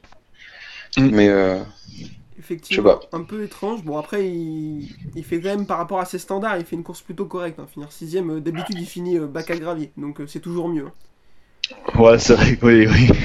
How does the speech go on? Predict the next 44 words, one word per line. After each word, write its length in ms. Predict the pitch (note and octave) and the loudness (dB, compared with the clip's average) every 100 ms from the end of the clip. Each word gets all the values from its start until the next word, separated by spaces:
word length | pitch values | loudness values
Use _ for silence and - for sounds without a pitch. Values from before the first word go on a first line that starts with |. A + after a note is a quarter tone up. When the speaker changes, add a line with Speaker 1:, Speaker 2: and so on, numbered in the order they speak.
| - A#2 | -2 4
Speaker 1:
Mais 100 | A#2 | 6
on 140 | B2 | 6
parle 180 | B2 B2+ | 6 2
souvent 380 | B2 C3+ B2 B2 | 2 4 6 6
de 60 | C3 | 6
lui, 260 | D3 D3 | 6 8
mais 180 | B2+ A#2 | 8 6
bon, 300 | A#2+ B2 G#2+ | 6 4 2
ça, 120 | A2 G#2 | 0 -4
je 80 | |
sais 60 | - | -4
pas 180 | - A2+ | -2 0
s'il 500 | - A2 G#2+ G#2 G2+ | 0 0 0 0 -2
sera 180 | - G#2 | 0 2
champion, 580 | A2+ G#2+ - A2 G#2 G2+ | 2 2 2 2 2 2
euh, 100 | G2 | 0
cette 220 | G#2 A#2 | 2 4
année, 240 | A#2+ G2+ | 6 4
quoi. 260 | - G2 A2 | 2 -4 -4
Speaker 3:
Non, 140 | D#3 | -6
Speaker 1:
Mais 120 | D#3 D3+ | -4 -4
Speaker 3:
non, 180 | D3 | -6
ça, 240 | C3+ C#3 C3+ | -12 -14 -16
c'est 140 | - | -16
à 20 | C#3 | -14
peu 100 | C#3+ | -12
près 180 | - | -10
sûr. 140 | - - | -10 0
Speaker 2:
Non, 260 | G#2 G2 - | 4 6 4
je 80 | - | 4
Speaker 1:
Mais 80 | G2+ | 4
Speaker 2:
pense 80 | F#2+ | 6
Speaker 1:
bon. 80 | G2+ | 4
Speaker 2:
pas, 120 | F#2 | 2
non. 140 | F#2 - - - | 0 -8 -20 -8
Speaker 3:
Un 120 | F#3+ F#3 | -4 -2
dernier 260 | A3+ A#3+ | -2 -2
mot 140 | C4+ C#4 | -2 -2
sur 160 | B3 | -2
Speaker 1:
Il 20 | |
Speaker 3:
l'arbitre. 200 | A#3 A3 | 4 6
Speaker 1:
occupe 320 | - D#4+ B2+ B2+ | 6 6 4 4
le 120 | B2 | 4
terrain. 340 | B2+ G#2+ G#2+ | 4 4 2